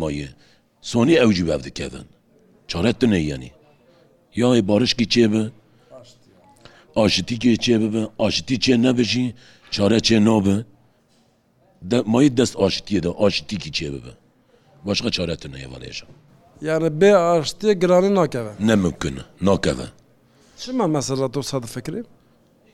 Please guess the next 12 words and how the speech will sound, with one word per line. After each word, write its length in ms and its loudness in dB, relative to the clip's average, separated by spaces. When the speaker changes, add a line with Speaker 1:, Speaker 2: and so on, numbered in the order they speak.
Speaker 1:
یعنی 220 -2
ئیرۆ 220 0
هەر 140 0
تشت 200 -4
پێ 80 -2
چاوایە، 460 0
ڤەلێژە. 380 -4
ئیرۆ 200 2
ئەم 160 2
بمێکی 420 0
تەمامێ 460 4
ئولکێ 320 2